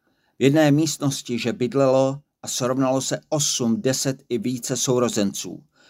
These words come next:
rodiče, mnohde i výměnkáři. Nebudou moci pochopit, že lidé přes mnohé nedostatky hmotné byli spokojenější, že chodili bosky,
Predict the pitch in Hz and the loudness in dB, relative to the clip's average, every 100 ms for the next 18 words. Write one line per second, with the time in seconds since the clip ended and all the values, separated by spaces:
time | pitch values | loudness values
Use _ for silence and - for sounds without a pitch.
0 | _ - 135 131 120 - - _ _ _ | _ 0 2 2 -2 -6 -12 _ _ _
1 | - 113 135 139 135 151 143 143 135 143 | -4 4 6 4 4 0 0 -2 0 2
2 | 135 110 101 95 92 - 78 - _ _ | 2 0 -2 -2 -2 -6 -12 -16 _ _
3 | _ _ _ _ _ _ _ _ _ - | _ _ _ _ _ _ _ _ _ -2
4 | 117 123 170 160 156 151 160 160 151 143 | 2 4 6 4 2 0 -2 -4 -2 -4
5 | 131 101 - - _ _ _ _ 117 120 | -2 -8 -8 -20 _ _ _ _ 0 2
6 | 139 143 127 - 127 117 123 131 127 120 | 4 4 2 0 -6 -2 0 2 2 2
7 | 120 135 - 127 - 131 110 135 135 123 | 2 0 -2 -8 -6 -6 0 0 0 0
8 | 127 123 120 113 - 120 123 127 123 127 | 2 2 0 0 -2 -8 -2 0 0 0
9 | 123 - 123 120 117 - _ _ - 143 | -2 -4 -4 -4 -4 -10 _ _ -2 0
10 | 143 143 131 123 107 117 - - 127 120 | 2 2 2 2 2 0 -2 -2 -4 -4